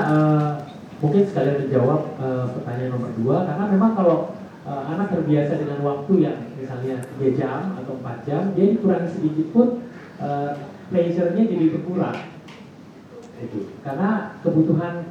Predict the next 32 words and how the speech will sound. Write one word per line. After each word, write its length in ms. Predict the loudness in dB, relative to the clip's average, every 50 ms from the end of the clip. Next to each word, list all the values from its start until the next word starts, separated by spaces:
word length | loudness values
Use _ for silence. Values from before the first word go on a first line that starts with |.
| -8 -6
otak 320 | -6 -6 -6 -6 -8 -8 -10 -12 -10 -10
akan 220 | -8 -8 -6 -2 2
dopamin 560 | 4 6 6 4 2 0 0 0 0 0 0
itu 320 | -2 -2 2 2 4 4 4
jadi 160 | 2 0 -2 0
berkurang. 560 | -2 -4 -4 -2 -2 -2 -2 -2 -4 -8 -14 -16 -18 -18 -18 -20 -20 -20 -20 -20 -20 -20 -20 -20 -20 -20 -20 -20 -20 -20
Misalnya, 480 | -18 -18 -16 -16 -14 -14 -14 -16 -16 -16 -18 -18 -18 -16
tadi 160 | -14 -14 -14 -10 -6
Dokter 220 | -4 -2 0 2 2
Sinta 200 | 4 4 4 2 2 2
juga 100 | 4 4 2 2 2
mengatakan 240 | -2 -2 -4 -4 -4 -4
adanya 220 | -4 -4 -4 -4 -4
mekanisme 440 | -4 -4 -6 -6 -6 -8 -8 -6 -4 -2
toleransi 520 | -2 0 0 -2 -4 -6 -6 -8 -8 -6 -6
tadi. 340 | -4 -4 -4 -2 -2 -2 -2 -4
Gitu. 600 | -6 -10 -14 -16 -18 -18 -18 -18 -18 -14 -12 -10 -8 -8
Jadi, 200 | -2 2 4 4 6 4 4 0 -4 -12 -14 -10 -8
mereka 320 | -4 -4 -2 0 0 0 2
akan 120 | 0 0 2
menggunakan 760 | 2 2 4 4 2 2 2 2 2 2 2 0 0 0 2 2
waktu 280 | 2 2 2 2 2 4
akan 260 | 4 4 2 0 0 2 2
lebih 240 | 2 2 0 -2
lama 300 | -2 -2 -4 -4 -6 -6 -8 -10 -12 -14 -18 -18 -18 -18 -18 -18 -18 -18 -18 -18 -6
untuk 320 | -2 0 2 2 2 2 2
mendapatkan 640 | 2 0 0 0 0 -2 -2 -2 -2 -2 -2 -2
kepuasan 480 | 0 2 2 2 4 2 0 -2 -4 -4
yang 160 | -4 -6 -6
sama 400 | -6 -6 -6 -4 -6 -6 -6 -8 -10 -12 -14
di 80 | -14 -12
sebelumnya. 560 | -12 -6 -4 -2 0 0 0 -2 -4 -8 -10